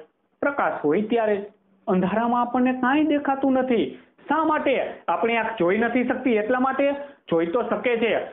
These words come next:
પરંતુ ત્યાં લાઇટ ન હોવાથી આપણને કશું જ દેખાતું નથી.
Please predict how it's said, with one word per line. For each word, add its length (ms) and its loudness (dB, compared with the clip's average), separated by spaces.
પરંતુ 400 0
ત્યાં 300 0
લાઇટ 520 0
ન 140 0
હોવાથી 800 2
આપણને 720 0
કશું 640 2
જ 140 0
દેખાતું 1300 0
નથી. 520 0